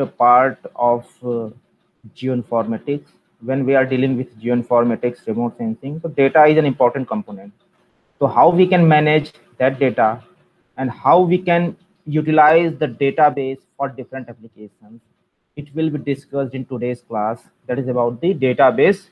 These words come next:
management system. Okay. So before starting, first I would like to discuss about the outline of today's lecture.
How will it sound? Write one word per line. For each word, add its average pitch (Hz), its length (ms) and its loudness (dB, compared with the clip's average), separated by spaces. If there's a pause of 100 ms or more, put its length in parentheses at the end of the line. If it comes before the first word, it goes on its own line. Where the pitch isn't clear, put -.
(100)
management 123 480 -6 (160)
system. - 440 -20 (840)
Okay. 135 220 -12 (500)
So 170 80 -2
before 190 380 2
starting, 196 880 0
first 175 240 -6
I 165 140 -2
would 165 120 -6
like 165 360 -4
to 170 360 -4 (460)
discuss 156 400 -6
about 147 360 -2
the 147 140 -8
outline 139 480 -2
of 135 160 -6
today's 123 300 -8
lecture. 135 380 -14